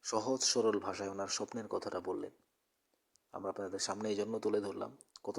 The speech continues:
মানুষের কত চাওয়া পাওয়া থাকে, কত মানুষের কত প্রত্যাশা থাকে, কত মানুষের কত কিছু থাকে, আর এই মহিলা শুধু একটা ঘর চাইছেন। ভাবুন একবার, এই ঘরটা দিতে পারলে মহিলা কতটা খুশি থাকবেন, কতটা ভালো থাকবেন, কতটা আনন্দে থাকবেন।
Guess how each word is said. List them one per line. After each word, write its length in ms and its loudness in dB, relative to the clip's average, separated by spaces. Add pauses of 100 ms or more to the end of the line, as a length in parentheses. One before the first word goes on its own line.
(140)
মানুষের 320 -2
কত 180 2
চাওয়া 280 2
পাওয়া 200 2
থাকে, 340 -8 (500)
কত 160 0
মানুষের 420 2
কত 220 2
প্রত্যাশা 540 0
থাকে, 360 -6 (320)
কত 160 -4
মানুষের 420 -4
কত 180 0
কিছু 260 -6
থাকে, 240 -8 (580)
আর 100 -8
এই 60 -2
মহিলা 300 -2
শুধু 240 -2
একটা 200 -2
ঘর 260 -2
চাইছেন। 360 -6 (420)
ভাবুন 260 -6
একবার, 240 -6 (760)
এই 80 -8
ঘরটা 260 -2
দিতে 220 -2
পারলে 280 0
মহিলা 380 -4
কতটা 280 -2
খুশি 280 -6
থাকবেন, 280 -6 (360)
কতটা 260 4
ভালো 260 0
থাকবেন, 300 -6 (500)
কতটা 320 0
আনন্দে 300 -2
থাকবেন। 300 -8